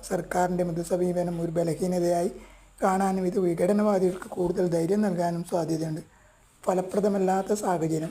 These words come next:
അക്രമമാർഗത്തിൽ ഉറച്ചു നിൽക്കുന്ന ഗ്രൂപ്പുകളോട് മൃദു സമീപനം ഫലപ്രദമാകണമെന്നില്ല. അവർ ഈ സമീപനത്തെ മുതലെടുക്കാൻ ശ്രമിച്ചേക്കാം. ദേശീയ സുരക്ഷാ ഭീഷണി. രാജ്യത്തിൻ്റെ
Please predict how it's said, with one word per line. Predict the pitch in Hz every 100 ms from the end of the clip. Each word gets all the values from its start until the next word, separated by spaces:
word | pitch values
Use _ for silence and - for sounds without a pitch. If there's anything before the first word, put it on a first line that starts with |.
| -
അക്രമമാർഗത്തിൽ | - - 170 170 175 165 175 175
ഉറച്ചു | 170 180 175
നിൽക്കുന്ന | 185 175 175 180 180
ഗ്രൂപ്പുകളോട് | 170 170 185 185 180 185
മൃദു | 170 170
സമീപനം | 180 185 185 190 202 - - - - _ _ -
ഫലപ്രദമാകണമെന്നില്ല. | 202 196 - 220 220 214 202 208 208 196 185 165 - - - - -
അവർ | 170 180
ഈ | 180 175 190
സമീപനത്തെ | 196 175 175 185 190 190
മുതലെടുക്കാൻ | 175 170 196 202 196 185
ശ്രമിച്ചേക്കാം. | - 165 165 165 165 165 - - - - - - - - - _ - - - - 185
ദേശീയ | 190 - 220
സുരക്ഷാ | 214 214 220 208 226
ഭീഷണി. | 180 175 208 170
രാജ്യത്തിൻ്റെ | 170 170 170 185 190 185 190